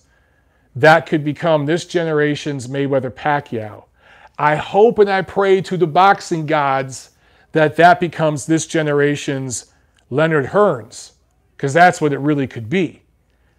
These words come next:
But it's probably gonna end up becoming this generation's Mayweather Pacquiao. Think about it this way, dude. Terrence Crawford would take that fight tomorrow. He would fight Errol Spence tomorrow.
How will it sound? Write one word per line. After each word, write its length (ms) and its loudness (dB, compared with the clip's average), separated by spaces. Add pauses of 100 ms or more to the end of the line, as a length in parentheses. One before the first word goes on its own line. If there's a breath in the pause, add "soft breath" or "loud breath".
But 260 4
it's 140 -8
probably 720 2
gonna 180 0
end 220 -2
up 200 -6 (160)
becoming 640 -6 (240)
this 160 -8
generation's 640 -6
Mayweather 380 -6
Pacquiao. 600 -14 (580 soft breath)
Think 200 2
about 260 6
it 60 -2
this 240 -2
way, 140 -4
dude. 320 -8
Terrence 320 6
Crawford 460 2
would 140 -2
take 200 -2
that 180 -2
fight 220 -4
tomorrow. 400 -4 (460)
He 120 -2
would 160 0
fight 320 2
Errol 220 0
Spence 380 -6
tomorrow. 1040 4